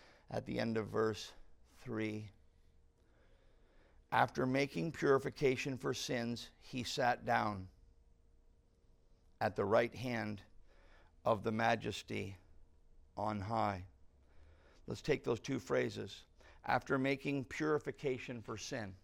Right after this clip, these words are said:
Do you know what that's referencing? That's referencing the cross. That's what was happening on the cross. A holy God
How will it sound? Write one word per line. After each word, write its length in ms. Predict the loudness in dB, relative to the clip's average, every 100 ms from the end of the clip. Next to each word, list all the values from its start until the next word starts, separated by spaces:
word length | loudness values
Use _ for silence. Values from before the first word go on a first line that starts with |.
| -20 -20 -20 -20 -10
Do 60 | -2
you 40 |
know 60 | 2
what 140 | 4
that's 220 | 4 2
referencing? 640 | 2 0 0 -6 -6 -6 -10 -18 -20 -20 _ _ _ -20 -20 -20 _ -20 -20 -20 -20 -20 _ _ _ _ -20 -10
That's 180 | -8 -4
referencing 500 | -4 -4 -8 -6 -8
the 80 |
cross. 600 | -4 0 2 2 -4 -12 -20 -20 -20 _ -20 _ _ -20 _ _ -8
That's 240 | 0 0 0
what 140 | -4
was 100 | -4
happening 460 | -4 -4 -4 -6 -6
on 100 | -8
the 80 | -8
cross. 600 | -4 -2 -2 -4 -14 -20 -20 -20 -20 -20 -20 -20 -20 -20 -20 -20 -20 -10
A 80 | -6
holy 380 | 0 2 2
God 440 | 0 2 4 2